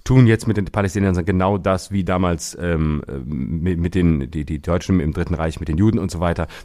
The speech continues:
Dieses ganze, diese ganze Argumentation, die immer versucht, Geschichte aufzurechnen, äh, das ist die Fraktion, die wirklich jeder Debatte schadet und die wirklich auch, ähm, der Aufarbeitung von Geschichte, egal welchen Teils,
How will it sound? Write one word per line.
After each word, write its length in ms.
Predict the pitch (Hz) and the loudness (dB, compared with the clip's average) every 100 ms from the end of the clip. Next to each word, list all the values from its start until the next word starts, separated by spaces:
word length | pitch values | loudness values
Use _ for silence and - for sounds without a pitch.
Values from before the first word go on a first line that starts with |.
| - | 2
Dieses 360 | 156 170 180 - | 4 6 2 2
ganze, 580 | 107 110 98 - 104 | 0 0 -6 -6 -4
diese 220 | 101 131 139 | -4 -2 0
ganze 240 | 117 - | -2 -4
Argumentation, 720 | 98 101 92 85 - 107 85 | -2 -2 -2 -4 -2 -2 0
die 80 | 80 | -2
immer 140 | 104 101 | -2 -2
versucht, 500 | 98 85 131 - - - - - - | -2 0 0 0 -10 -16 -18 -18 -2
Geschichte 540 | 120 - 160 - - | 2 2 0 -2 0
aufzurechnen, 840 | 127 - - - 64 - - 55 - - - - | -2 -2 -6 -6 -6 -10 -12 -12 -14 -20 -20 -8
äh, 140 | - 90 | -6 0
das 260 | 131 156 | 2 2
ist 160 | 156 - | -2 -2
die 80 | 139 | -2
Fraktion, 460 | 123 110 117 107 | -2 -2 2 2
die 200 | 101 85 | 0 2
wirklich 440 | 120 135 - 76 - | 2 2 -2 -6 -6
jeder 400 | 87 98 139 98 | -4 0 2 2
Debatte 400 | 78 67 65 - | -2 -6 -8 -10
schadet 480 | - 67 71 107 104 | -8 -8 -6 -8 -6
und 140 | 101 | -2
die 160 | 107 98 | 2 2
wirklich 380 | 143 131 - | 2 -2 -4
auch, 260 | 92 95 - - - - - | 0 0 -2 -16 -20 -16 0
ähm, 320 | 104 98 92 | 4 6 4
der 220 | 87 110 117 | 0 0 2
Aufarbeitung 720 | 160 - 107 101 107 113 104 | 2 0 -2 0 0 -2 -2
von 240 | - 95 | 0 -2
Geschichte, 480 | 85 - 143 - - | -2 -4 -4 -4 -4
egal 500 | 110 95 117 147 120 | -2 2 4 4 2
welchen 380 | 110 107 - 85 | 0 0 -2 -4
Teils, 560 | 151 131 76 - - | -4 -4 -4 -6 -10